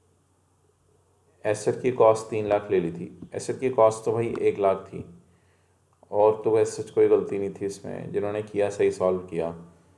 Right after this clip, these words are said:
"Jamal is engaged in manufacturing of plants, accountant of J L has calculated the following। तो you are required to pass journal entry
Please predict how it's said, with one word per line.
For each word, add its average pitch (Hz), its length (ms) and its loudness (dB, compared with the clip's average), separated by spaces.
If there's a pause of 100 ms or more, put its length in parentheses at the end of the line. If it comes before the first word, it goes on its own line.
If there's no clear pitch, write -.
(260)
"Jamal 113 260 6
is 131 120 4
engaged 120 280 4
in 127 100 2
manufacturing 120 500 -2
of 117 140 -4
plants, 110 320 4
accountant 110 520 -2
of 110 180 0
J 95 40 -6
L 101 200 6
has 101 200 0
calculated 95 460 -2
the 92 100 0
following। 92 380 -2 (880)
तो 107 60 -12
you 117 100 -2
are 131 100 8
required 127 280 6
to 120 140 0
pass 113 200 4
journal 107 280 -2
entry 101 200 -2